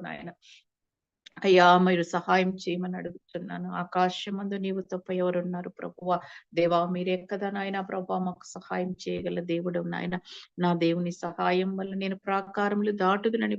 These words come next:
ప్రభా దావీదు చెప్పినట్లుగా, అవును ప్రభా, ప్రాకారములు దాటగలిగే ఆ శక్తిని మాకందరికి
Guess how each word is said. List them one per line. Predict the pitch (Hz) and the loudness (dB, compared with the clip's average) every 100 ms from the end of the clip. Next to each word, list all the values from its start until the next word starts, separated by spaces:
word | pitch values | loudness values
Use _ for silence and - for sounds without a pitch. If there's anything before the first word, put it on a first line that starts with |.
| 196 | -4
ప్రభా | 185 185 185 180 | -4 -4 -4 -4
దావీదు | 175 185 185 - | -4 -6 -10 -12
చెప్పినట్లుగా, | 180 - 180 180 180 180 - - - - 214 | -12 -8 -10 -8 -8 -8 -14 -18 -18 -4 2
అవును | 214 214 214 | 4 4 2
ప్రభా, | 196 190 180 180 | 2 4 2 2
ప్రాకారములు | 185 180 185 185 185 190 185 | 0 0 4 4 4 2 0
దాటగలిగే | 180 175 175 175 170 170 165 - - - | -2 -4 -4 -4 -2 -2 -4 -10 -12 -4
ఆ | 170 - | -2 2
శక్తిని | 185 180 196 185 | 0 0 -2 0
మాకందరికి | 175 180 175 190 208 226 | 0 0 -2 0 0 0